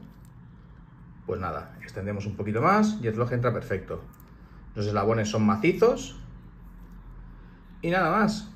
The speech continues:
poquito más puedo deciros de este reloj, salvo que a mí me gusta mucho. El bisel es unidireccional, como buen reloj de buceo. ¿Vale? Con la perlita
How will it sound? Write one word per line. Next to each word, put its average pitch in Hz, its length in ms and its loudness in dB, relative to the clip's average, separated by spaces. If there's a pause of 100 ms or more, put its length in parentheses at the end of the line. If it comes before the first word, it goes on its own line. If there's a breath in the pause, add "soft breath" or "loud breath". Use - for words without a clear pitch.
poquito 156 320 -2
más 147 160 0
puedo 135 220 4
deciros 123 360 4
de 127 60 2
este 123 140 2
reloj, 156 440 4 (260)
salvo 113 340 4
que 110 60 2
a - 20 2
mí 143 140 2
me 147 80 0
gusta 143 240 0
mucho. 208 440 6 (300 loud breath)
El 95 100 -6
bisel 107 460 4 (1040)
es 113 420 2
unidireccional, 110 920 0
como 95 180 -4
buen 107 140 0
reloj 104 180 0
de 110 80 2
buceo. 170 500 6 (1700)
¿Vale? 104 220 -6
Con 110 100 2
la 98 140 0
perlita 104 560 0